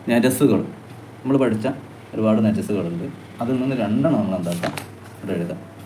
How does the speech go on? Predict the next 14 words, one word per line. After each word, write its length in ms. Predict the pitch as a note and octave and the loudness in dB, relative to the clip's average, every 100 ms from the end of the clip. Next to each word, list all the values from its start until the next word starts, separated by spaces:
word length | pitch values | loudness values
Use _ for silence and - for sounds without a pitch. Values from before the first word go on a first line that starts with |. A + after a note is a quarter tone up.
| - | -8
പേജ് 160 | G#2 G2 | -4 0
നമ്പർ 160 | G2 F#2+ | 2 0
എട്ടിൽ 240 | F#2 A#2+ F#2 | 0 0 0
നമ്മൾ 160 | F#2+ F#2+ | 0 0
ഇതിനെ 120 | F#2 | -2
പറ്റി 140 | E2+ F2 | -2 -4
പഠിക്കുന്നുണ്ട്. 400 | E2+ E2+ E2 F#2 - - - - - | -4 -4 -6 -8 -10 -14 -16 -16 -8
നജസ്സുകൾ, 440 | G#2 F2+ F2+ F2+ F#2 - - - - - G2 | -4 -2 -2 -2 -2 -6 -14 -18 -18 -6 0
മലമൂത്രം, 520 | F#2+ F#2+ F#2 - G2 F2+ | 4 4 2 0 2 2
രക്തം, 240 | - F#2+ F#2 | 0 -2 -2
ചലം, 180 | F2+ F2+ F#2 | -2 -4 -4
ഛർദ്ദിച്ചത്, 400 | F2 F#2 F#2+ F#2 | -2 -2 -2 0
അങ്ങനെ. 160 | A2 A2+ - - - - - - | 2 2 -2 -12 -16 -18 -16 -2
പിന്നെ 240 | A#2 F#2+ | 2 4